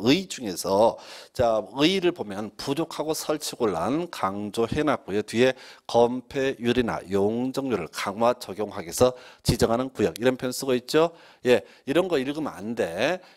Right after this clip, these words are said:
이 법이라고 하는 게 전혀 앞뒤가 안 맞는 게 너무너무 많습니다. 그래서 결과적으로 개발 밀도 관리 구역은 뭐만 강화시킨다고요? 용적률 오십 퍼센트 강화 적용. 제-, 제일 뒤에 효가 나와 있죠.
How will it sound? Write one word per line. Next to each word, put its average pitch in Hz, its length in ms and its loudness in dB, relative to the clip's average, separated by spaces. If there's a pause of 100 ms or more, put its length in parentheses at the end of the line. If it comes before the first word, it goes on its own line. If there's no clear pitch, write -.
이 139 100 0
법이라고 160 540 -2
하는 107 180 -6
게 104 320 -2
전혀 120 200 -6
앞뒤가 120 400 -2
안 101 80 -2
맞는 113 160 -8
게 123 80 -10
너무너무 165 440 0
많습니다. 92 640 -6
그래서 120 380 0 (300)
결과적으로 135 560 -2
개발 120 260 0
밀도 110 300 -4
관리 101 200 -4
구역은 95 300 -6
뭐만 127 340 0
강화시킨다고요? 113 800 2 (200)
용적률 113 920 4 (260)
오십 107 560 2
퍼센트 98 640 0 (260)
강화 92 220 0
적용. 78 340 -14
제-, 104 160 2
제일 104 280 -4
뒤에 104 120 -4 (100)
효가 151 180 4
나와 113 220 2
있죠. 151 340 -4